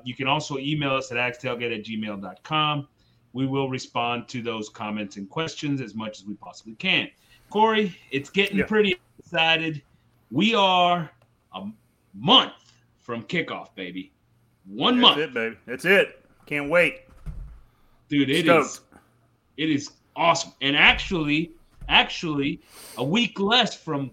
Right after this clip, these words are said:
Speaker 1: college football kickoff, you know, which starts the weekend before, right? We'll have some games co-, leading up into that point.
Speaker 2: What do they call that? Weekend zero or something like that?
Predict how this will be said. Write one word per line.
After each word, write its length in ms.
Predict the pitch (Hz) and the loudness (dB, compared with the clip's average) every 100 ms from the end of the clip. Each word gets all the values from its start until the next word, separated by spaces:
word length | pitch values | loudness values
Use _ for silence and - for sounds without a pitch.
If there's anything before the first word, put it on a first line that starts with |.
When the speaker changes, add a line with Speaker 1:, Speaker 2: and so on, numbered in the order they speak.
| _ | _
Speaker 1:
college 540 | - 175 180 185 170 - | -8 -4 -2 -2 -6 -10
football 600 | - 277 294 196 117 - | -2 0 2 0 0 -2
kickoff, 540 | 143 120 117 107 107 - _ _ _ _ _ | -6 -6 -6 -6 -6 -8 _ _ _ _ _
you 120 | 127 139 | -4 0
know, 160 | 139 | 0
which 240 | 139 135 - | 0 -2 -4
starts 300 | 151 147 - | -4 -4 -4
the 100 | 139 | 2
weekend 480 | 139 143 147 127 | 2 2 0 -4
before, 440 | 117 - 208 165 92 | -6 -4 0 0 0
right? 340 | 110 143 143 | -2 -2 -2
We'll 140 | 139 156 | -4 -2
have 200 | 156 151 | -4 -4
some 180 | 139 | -6
games 380 | 127 135 131 123 | -2 0 0 -4
co-, 300 | - 143 - - - - | -8 -10 -12 -20 -20 -6
leading 320 | 131 139 127 | -2 0 0
up 200 | 139 139 | -4 -6
into 220 | 113 110 110 | -10 -12 -12
that 260 | 104 - | -12 -14
point. 220 | 104 85 _ _ _ _ _ - | -18 -18 _ _ _ _ _ -12
Speaker 2:
What 100 | 156 | -6
do 60 | 196 | -2
they 60 | |
call 180 | 180 160 | 4 4
that? 140 | 120 113 | 4 0
Weekend 360 | 143 151 135 | -2 -2 -6
zero 440 | 117 135 156 156 143 | -2 0 0 0 -2
or 240 | 110 98 - _ _ - | -4 -8 -16 _ _ -18
something 240 | 151 147 | -14 -12
like 140 | 147 | -10
that? 300 | 160 156 - | -6 -6 -6